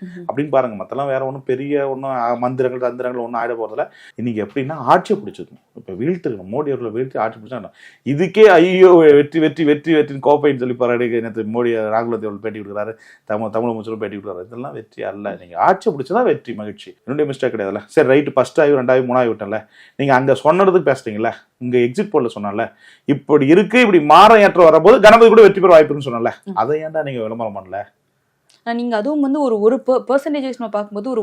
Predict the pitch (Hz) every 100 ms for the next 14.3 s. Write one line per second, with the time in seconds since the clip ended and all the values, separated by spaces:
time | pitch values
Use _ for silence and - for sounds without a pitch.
0 | 196 226 247 208 196 214 233 220 233 254
1 | 226 220 202 190 190 220 190 185 175 185
2 | 214 202 180 180 185 190 180 - 196 185
3 | 175 170 175 135 120 - - 254 247 233
4 | 226 226 294 262 220 262 269 254 214 208
5 | 214 220 214 214 202 190 190 - 196 214
6 | 214 208 208 196 202 202 196 175 165 170
7 | 156 147 127 113 147 143 139 127 127 151
8 | 160 160 180 151 147 120 113 104 104 -
9 | - 240 208 190 202 202 208 247 311 302
10 | 247 233 214 240 233 208 190 208 208 196
11 | 190 185 180 190 185 185 208 175 180 175
12 | 160 160 165 - 165 160 185 226 220 127
13 | 139 175 202 196 208 156 165 202 185 196
14 | - 110